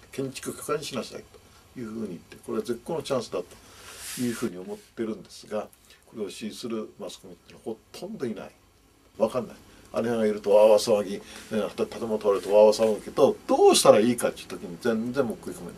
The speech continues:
という状況です。その一番大きいのは読めないからですよ。読めないからわからない。わからないことは報道できない。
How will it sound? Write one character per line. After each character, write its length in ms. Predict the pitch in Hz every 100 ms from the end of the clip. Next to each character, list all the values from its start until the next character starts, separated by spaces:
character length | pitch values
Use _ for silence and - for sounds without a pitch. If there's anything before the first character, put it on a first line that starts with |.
| - - - - - - -
と 60 |
い 40 | 107
う 40 |
状 140 | 101 87
況 20 |
で 80 | - - - - - -
す。 40 | -
そ 40 |
の 40 | 131
一 180 | 110 131
番 120 | 123
大 60 | 113
き 60 |
い 20 | -
の 60 |
は 60 | -
読 220 | 113 143
め 80 | 165
な 120 | 170
い 60 | -
か 60 |
ら 80 | -
で 60 | -
す 80 |
よ。 60 | - - - - -
読 160 | 135 160
め 60 |
な 60 | 156
い 60 |
か 80 | -
ら 80 | 85
わ 200 | 80 -
か 100 | 226
ら 120 | 202
な 60 | -
い。 40 | - - _ - _ _ _ - - - - - - -
わ 100 | 120
か 80 |
ら 100 | 123
な 60 | 123
い 40 |
こ 100 | -
と 80 | 135
は 60 | -
報 120 | 202
道 120 | -
で 80 | -
き 120 | -
な 80 |
い。 20 | -